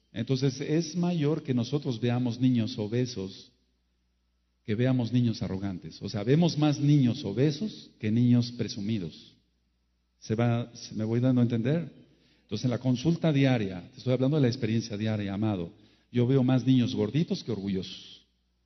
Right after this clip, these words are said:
porque es el primer pecado, el de Adán, por la boca, no entró por los huesos.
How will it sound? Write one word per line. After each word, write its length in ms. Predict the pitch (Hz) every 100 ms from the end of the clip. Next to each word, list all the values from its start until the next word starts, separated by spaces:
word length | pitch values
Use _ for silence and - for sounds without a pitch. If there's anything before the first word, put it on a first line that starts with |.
| _ _ _ _ _ _ _ -
porque 260 | 117 113
es 120 | 107 131
el 80 |
primer 320 | 117 95 90 90
pecado, 360 | 104 - 101 - _ _ _ _ _ _ _ _ _ _ _ _ -
el 120 | 98
de 80 | 85
Adán, 300 | 85 82 82 - - _ _ _ _ -
por 140 | 110
la 100 | 101
boca, 260 | 92 92 - _ _
no 100 | -
entró 160 | 110 113
por 140 | 104
los 100 | 98
huesos. 480 | 98 98 - - -